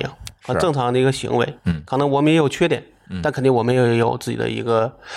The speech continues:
Speaker 1: 呃，这个，这个特点。
Speaker 2: 节目的特点。
Speaker 1: 对。
Speaker 2: 对。
Speaker 1: 那从，就从人到节目都是这个问题。
Speaker 2: 嗯，
Speaker 1: 那可能，
Speaker 2: 没错。
Speaker 1: 比如说，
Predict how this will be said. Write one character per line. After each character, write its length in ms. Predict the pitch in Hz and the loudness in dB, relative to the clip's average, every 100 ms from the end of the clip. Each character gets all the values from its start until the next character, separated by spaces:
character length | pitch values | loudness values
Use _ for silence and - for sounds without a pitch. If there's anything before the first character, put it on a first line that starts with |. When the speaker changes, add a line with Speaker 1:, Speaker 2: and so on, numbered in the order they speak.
| - - - - | -8 -8 -10 -10
Speaker 1:
呃， 920 | - - - - - - 160 160 160 | -6 -4 -4 -4 -6 -4 -4 -6 -8
这 140 | - 120 | -6 -4
个， 440 | 120 - 50 147 143 | -2 -2 -2 -4 -4
这 120 | 120 | -2
个 140 | 113 | -2
特 260 | - - 285 | -2 -2 0
点。 120 | - | 0
Speaker 2:
节 20 | |
目 120 | 131 | 0
的 120 | 117 98 | 0 0
特 180 | - | 0
点。 160 | 175 - - | -2 -2 -4
Speaker 1:
对。 100 | - 127 - | -4 -4 -6
Speaker 2:
对。 140 | 151 143 | -6 -4
Speaker 1:
那 120 | 143 | -4
从， 240 | 135 156 147 | -2 -2 0
就 160 | 175 | -2
从 240 | 170 165 170 | -2 0 2
人 180 | 139 | 2
到 160 | 156 156 | 0 -2
节 200 | 131 120 | 0 0
目 100 | 131 | 0
都 160 | 131 139 | 0 0
是 100 | 135 | 0
这 100 | 113 | -2
个 80 | |
问 140 | 110 113 | -2 -6
题。 160 | - - _ | -10 -16 _
Speaker 2:
嗯， 100 | 107 101 | -6 -2
Speaker 1:
那 80 | |
可 260 | 190 - 147 | -2 0 0
能， 100 | 143 | 2
Speaker 2:
没 60 | - | 0
错。 80 | - - | -4 -4
Speaker 1:
比 80 | 135 | 2
如 160 | 131 | 4
说， 280 | 139 156 151 | 4 2 -2